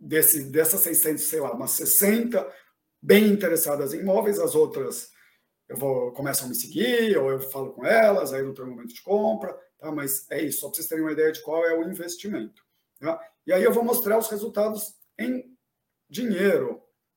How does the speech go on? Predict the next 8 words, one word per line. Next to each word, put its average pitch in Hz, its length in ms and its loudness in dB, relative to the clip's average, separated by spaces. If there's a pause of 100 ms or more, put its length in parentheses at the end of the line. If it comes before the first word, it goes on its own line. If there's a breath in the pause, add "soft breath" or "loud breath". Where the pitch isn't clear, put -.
da, 123 680 -6 (140)
da, 123 400 -8
em 151 80 -4
vendas 196 480 0
e 226 60 -4
em 233 60 -4
dinheiro 226 720 0
da, 131 220 -8